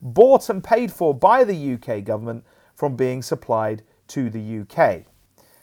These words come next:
The E U have reportedly been slower to fund and strike deals with drug companies, whilst due to Brexit, the U K was able to move faster and get deals quicker.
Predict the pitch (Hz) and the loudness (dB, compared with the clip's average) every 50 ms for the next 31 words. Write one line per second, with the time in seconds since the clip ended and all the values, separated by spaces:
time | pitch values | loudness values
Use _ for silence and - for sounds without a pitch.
0 | _ _ _ - 123 - 170 185 202 190 170 175 180 180 165 160 156 147 143 - | _ _ _ -6 -4 -2 0 0 0 0 0 0 0 2 4 4 4 4 4 0
1 | _ _ _ _ 139 135 - - - 220 240 226 - 214 196 143 135 135 127 120 | _ _ _ _ -6 -6 -4 0 4 6 6 6 4 0 -4 -4 -4 -4 -4 -4
2 | 135 139 131 131 - - - - - 170 185 208 214 208 - - 175 - - 156 | -4 -6 -6 -8 -10 -10 -10 -8 0 4 6 8 8 6 4 0 -2 0 0 0
3 | 165 180 190 208 196 - _ _ _ _ _ _ - - 123 113 - - - - | 0 0 -4 -10 -14 -16 _ _ _ _ _ _ -10 -10 -10 -10 -12 -4 2 6
4 | 175 196 202 139 139 170 175 170 175 170 143 139 139 127 117 - 170 180 180 - | 6 6 6 4 0 -2 0 2 2 0 0 -2 -6 -6 -2 0 0 0 0 0
5 | - 156 147 135 113 123 113 117 139 135 120 120 135 139 143 143 139 - - _ | 0 -2 -2 -2 -4 -8 -8 -8 -8 -8 -4 0 2 2 2 2 0 -4 -16 _
6 | _ _ _ _ _ - 127 175 196 180 - 156 139 117 135 226 277 - - - | _ _ _ _ _ -8 -4 -4 -4 -2 -2 -4 -4 0 4 4 4 2 0 -6
7 | - 123 95 - - _ _ _ _ _ _ _ - 135 143 139 156 208 214 170 | -10 -8 -8 -8 -10 _ _ _ _ _ _ _ -8 -8 -8 -6 -6 -6 -8 -4
8 | - 190 190 165 156 151 143 127 - - - 196 220 262 254 190 170 147 139 - | -2 0 0 2 2 0 -2 -2 -4 0 2 2 2 2 2 -2 -2 -4 -4 -6
9 | 151 135 123 120 113 - - 131 117 113 107 - - 104 - 120 117 123 143 - | -8 -8 -6 -6 -6 -4 -2 0 0 0 -2 -6 -8 -10 -8 -6 -4 -4 -4 -4
10 | 120 - - 139 131 123 120 - - - - - 202 - - - 95 80 - | -4 -6 -4 -2 -2 -2 -4 -6 -12 -8 -4 -4 -4 -4 -6 -12 -14 -14 -14